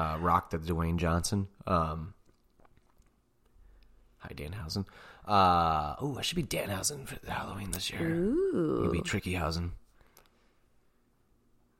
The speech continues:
Speaker 1: Met Danhausen on Sunday. That was cool. Uh, I feel like I'm missing, like, a costume that I really liked.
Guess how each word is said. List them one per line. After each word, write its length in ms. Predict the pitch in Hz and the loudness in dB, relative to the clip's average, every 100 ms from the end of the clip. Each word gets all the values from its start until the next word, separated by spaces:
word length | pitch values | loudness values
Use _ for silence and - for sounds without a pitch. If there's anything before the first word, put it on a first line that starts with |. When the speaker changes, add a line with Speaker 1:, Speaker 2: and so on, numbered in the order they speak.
| - | -8
Speaker 1:
Met 180 | 85 - | -6 -2
Danhausen 460 | 78 82 78 85 | -2 0 0 2
on 140 | 82 80 | 2 4
Sunday. 260 | 82 87 | 4 6
That 120 | 87 | 6
was 100 | - | 4
cool. 280 | - 87 90 - - - - - | 4 6 4 0 -18 -20 -14 0
Uh, 1400 | 110 98 92 90 90 87 85 85 80 80 73 73 - 50 - | 4 6 6 6 4 2 2 0 0 -2 -2 -4 -4 -6 -8
I 80 | 104 | -2
feel 100 | 165 | -2
like 80 | 165 | -2
I'm 140 | 87 | -4
missing, 380 | 80 - 76 - _ _ _ _ - | -4 -6 -8 -16 _ _ _ _ -20
like, 120 | 101 | -18
a 40 | - | -10
costume 720 | - 50 - - - - - - - - - - | -4 -4 -4 -12 -14 -18 -20 -20 -20 -20 -20 -12
that 120 | - | -8
I 20 | - | -8
really 180 | - - | -8 -8
liked. 300 | - - - | -10 -14 -20